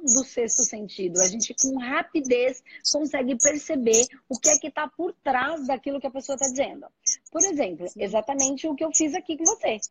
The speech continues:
Speaker 1: Eu sabia que o que você estava dizendo não tinha exatamente a ver com o que você estava dizendo. Eu só precisava fazer, caminhar com você, pra que você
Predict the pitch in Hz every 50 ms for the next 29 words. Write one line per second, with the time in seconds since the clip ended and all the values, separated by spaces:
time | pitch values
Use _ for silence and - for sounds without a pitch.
0 | - - - _ - - _ _ _ - - - - - - _ - 269 269 -
1 | - 330 311 269 226 214 220 269 311 349 370 370 349 320 262 220 - - - -
2 | - 233 190 - 247 214 190 214 202 - - 196 185 - - 196 190 175 180 165
3 | 165 170 190 208 226 240 - - 196 190 285 240 226 254 277 285 254 - - 220
4 | 220 220 220 220 202 196 208 277 302 359 403 - 339 294 - 277 269 254 254 220
5 | - 240 220 - 208 240 262 262 277 302 294 262 302 277 302 285 - 320 294 -
6 | 311 294 302 269 277 320 311 285 254 214 - - - - - - 302 247 277 262
7 | 247 311 320 320 311 311 285 - 269 226 190 196 196 208 254 - _ - - -
8 | - _ _ - 262 262 262 262 262 262 277 302 - - - 392 302 269 262 233
9 | - - - 196 196 202 233 - - - _ _ _ - 302 320 - 330 - -
10 | 285 - _ _ _ _ - 381 480 571